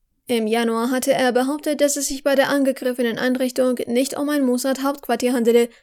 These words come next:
eine Schlussfolgerung, zu der er nach einer persönlichen Besichtigung des Geländes gelangt war. Damals gaben die Islamischen Revolutionsgarden Irans, I R G C, an,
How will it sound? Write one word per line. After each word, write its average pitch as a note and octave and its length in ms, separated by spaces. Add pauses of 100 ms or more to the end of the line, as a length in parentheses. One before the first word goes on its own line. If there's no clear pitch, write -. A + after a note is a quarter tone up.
(240)
eine C#4+ 260
Schlussfolgerung, A#3 920
zu B3+ 120
der C4+ 220
er C#4 120
nach B3 260
einer A#3 320
persönlichen C4+ 640
Besichtigung B3 580
des A#3+ 200
Geländes A#3+ 440
gelangt A#3 340
war. A#3+ 240 (760)
Damals A#3+ 420
gaben C4 320
die C4 80
Islamischen D4 500
Revolutionsgarden B3 920
Irans, D4+ 560 (160)
I D#4+ 220
R C#4+ 280
G C#4+ 220
C, C#4 240
an, C4 260